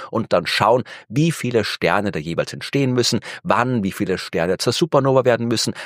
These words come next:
wie viele große Sterne mit Sternwind es braucht und so weiter und so weiter und dann prüfen, welche Konfiguration am besten geeignet ist, um die bei uns beobachtete Menge an Eisen sechzig und Aluminium sechsundzwanzig im Sonnensystem zu erklären.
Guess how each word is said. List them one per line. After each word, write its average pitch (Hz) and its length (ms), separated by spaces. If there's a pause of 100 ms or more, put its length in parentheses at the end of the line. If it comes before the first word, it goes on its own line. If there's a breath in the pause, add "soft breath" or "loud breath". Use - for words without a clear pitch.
wie 139 100
viele 135 180
große 123 540
Sterne 117 460
mit 90 180
Sternwind 101 540
es - 140
braucht 117 360
und 175 180
so 92 140
weiter 107 300
und 98 100
so 85 100
weiter 95 300 (240 loud breath)
und 104 220
dann 95 320
prüfen, 143 500 (300 loud breath)
welche 147 500
Konfiguration 120 1000
am 98 220
besten - 540
geeignet 127 520
ist, - 280 (220 loud breath)
um 151 280
die 147 160
bei - 220
uns 165 400
beobachtete - 680
Menge 95 340
an 85 140
Eisen 90 300
sechzig - 480 (180 loud breath)
und 101 140
Aluminium 87 500
sechsundzwanzig - 760
im 82 100
Sonnensystem 85 680
zu - 140
erklären. 69 500